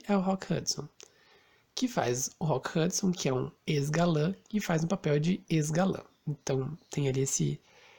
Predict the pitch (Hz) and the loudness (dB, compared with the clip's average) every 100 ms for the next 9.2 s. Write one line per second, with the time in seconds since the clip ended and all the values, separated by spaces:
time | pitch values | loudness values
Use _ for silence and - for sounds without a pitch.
0 | - - 151 156 135 135 147 135 127 139 | -10 -2 0 0 0 -2 0 2 2 0
1 | 143 127 123 123 - - 151 - - 117 | 0 -2 -2 -2 -2 -2 -4 -4 -4 -4
2 | - - 127 135 135 135 147 123 117 131 | -6 -6 -4 -2 0 2 2 2 2 2
3 | - - 131 139 139 117 135 156 139 - | -2 -2 2 4 2 0 -2 -2 -2 -2
4 | 139 139 156 - 113 117 - _ _ - | -2 -2 -4 -6 -8 -8 -12 _ _ -20
5 | - - - - - - - 240 240 190 | -20 -20 -20 -20 -18 -18 0 4 6 4
6 | 196 165 160 226 185 156 151 - 139 135 | 4 2 2 0 0 0 0 0 0 0
7 | 143 170 160 - 175 196 220 - 202 202 | -2 -4 -2 2 2 2 -2 0 2 2
8 | - 175 175 180 185 175 185 190 113 107 | 0 2 4 4 4 2 2 2 0 -2
9 | 107 113 | -4 -6